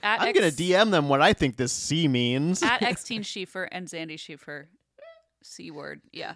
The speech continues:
Speaker 1: Not, not a good, not good for our mental health,
Speaker 2: <laughs> Yeah.
Speaker 1: but, you know.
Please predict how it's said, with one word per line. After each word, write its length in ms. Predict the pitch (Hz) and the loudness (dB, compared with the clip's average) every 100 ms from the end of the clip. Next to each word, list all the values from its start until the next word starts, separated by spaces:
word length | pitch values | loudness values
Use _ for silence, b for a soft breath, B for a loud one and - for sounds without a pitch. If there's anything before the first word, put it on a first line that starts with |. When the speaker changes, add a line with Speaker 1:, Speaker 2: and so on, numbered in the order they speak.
| - | -8
Speaker 1:
Not, 240 | 208 247 240 | -6 -6 -2
not 180 | 285 | -2
a 60 | 269 | -2
good, 260 | 190 170 - | -6 -8 -6
not 340 | 220 220 - - 190 | -2 -2 -4 -10 -8
good 180 | 202 - | -8 -8
for 140 | 175 | -6
our 160 | 156 175 | -6 -6
mental 240 | 202 220 | -8 -6
health, 300 | 226 233 233 | -4 -6 -6
Speaker 2:
<laughs> 60 | 135 | -8
Yeah. 60 | |
Speaker 1:
but, 280 | 123 175 - - | -4 -4 -6 -14
you 100 | 180 | -16
know. 160 | 98 | -16